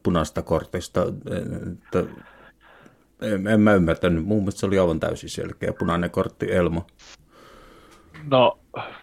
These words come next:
Speaker 2: toi nyt on tollainen, siis onhan noista nähty, että, että ei, ei nouse, ei se niinku, voi sanoa tälleen näin, että, että kun on keltainen alla, niin ei toi nyt niinku,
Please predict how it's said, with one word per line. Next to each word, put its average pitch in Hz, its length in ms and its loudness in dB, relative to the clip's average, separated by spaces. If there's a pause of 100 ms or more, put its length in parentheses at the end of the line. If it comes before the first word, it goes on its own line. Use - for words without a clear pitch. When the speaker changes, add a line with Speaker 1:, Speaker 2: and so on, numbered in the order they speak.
(260)
Speaker 2:
toi 92 200 6
nyt 98 200 0
on 123 140 4
tollainen, 120 420 6
siis 110 200 0
onhan 87 320 0
noista 113 280 2
nähty, 104 520 0 (440)
että, 85 480 0 (760)
että - 280 -8
ei, 80 420 -2 (440)
ei 107 200 4
nouse, 95 440 -2 (380)
ei 104 140 0
se - 140 2
niinku, 120 440 0 (300)
voi 104 160 2
sanoa 117 260 2
tälleen 104 440 2
näin, 95 220 -2
että, 92 280 -6
että - 160 -10
kun 95 140 0
on 90 80 0
keltainen 95 500 2 (160)
alla, 87 440 2 (560)
niin - 120 2
ei 92 80 2
toi 95 200 2
nyt 92 140 -10
niinku, 90 280 -6